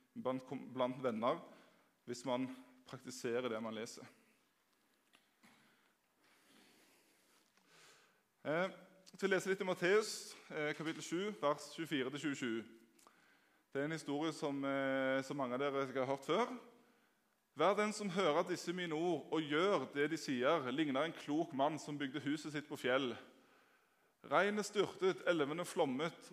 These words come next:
og vind-, og vindene blåste og slo mot huset, men det falt ikke, for det var bygd på fjell. Og hver den som hører disse mine ord og ikke gjør det de sier, ligner en uforstandig mann som bygde huset sitt på sand. Regnet styrtet,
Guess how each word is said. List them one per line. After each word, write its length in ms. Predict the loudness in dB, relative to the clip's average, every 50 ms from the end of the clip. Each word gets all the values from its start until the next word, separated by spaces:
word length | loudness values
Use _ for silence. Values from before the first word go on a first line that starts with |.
| -6
og 120 | -4 -2 -2
vind-, 240 | 0 -2 -2 -6 -8 -12 -10
og 100 | -4 0
vindene 360 | 2 2 2 2 0 0 0
blåste 500 | 0 2 4 4 4 4 2 -4 -4 -4
og 80 | -4 -4
slo 240 | -4 -4 -2 -2 -2
mot 180 | -2 -2 -4 -2
huset, 460 | -2 -2 -2 -2 0 2 2 2 0 -4 -14 -20 -20 -12 -6
men 140 | -2 0 0
det 80 | 0
falt 360 | 2 4 4 4 4 2 -6 -8
ikke, 340 | -8 -6 -4 -2 -2 -2 -2
for 140 | -2 -2 0
det 100 | 2 2
var 160 | 2 2 0
bygd 260 | -2 -2 -2 -2 -6
på 100 | -10 -6
fjell. 320 | 0 2 4 4 4 2 -2 -6 -10 -14 -20 -20 -20 -20 -20 _ _ _ _ _ _ _ _ _ _ _ _ _ _ _ _ _ _ _ _ _ _ _ _ _ -8
Og 60 | -2
hver 240 | 2 4 4 4 4
den 160 | 2 0 -2
som 160 | -2 -6 -6 -4
hører 340 | 0 2 2 2 4 2 2
disse 240 | 0 0 -2 -2 -4 -4
mine 160 | -2 -2 0
ord 300 | 0 2 2 0 0 -2 -6 -4
og 60 | -4
ikke 260 | -4 -6 -6 -4 0
gjør 200 | 2 2 2 2
det 120 | 2 0 -2
de 80 | -2
sier, 520 | -4 -4 -2 0 4 4 4 4 2 0 -4
ligner 340 | -2 -2 -2 -2 0 -2 -2
en 140 | -4 -6
uforstandig 640 | -8 -8 -6 -8 -6 -2 0 0 0 0 0 -4 -2 2
mann 280 | 2 2 2 0 -4
som 180 | -8 -8 -8 -4
bygde 260 | -4 -4 -2 -2 -4
huset 320 | -2 -2 -4 -4 -4 -8 -8
sitt 140 | -8 -8 -8
på 60 | -10 -6
sand. 380 | 0 2 2 2 2 -2 -6 -8 -10 -18 -20 -20 -20 -20 -20 -20 _ _ _ _ _ _ _ _ _ _ _ _ _ -4 2
Regnet 300 | 2 4 4 2 0 -4
styrtet, 500 | -2 -2 -2 -2 -2 -2 0 0 0 0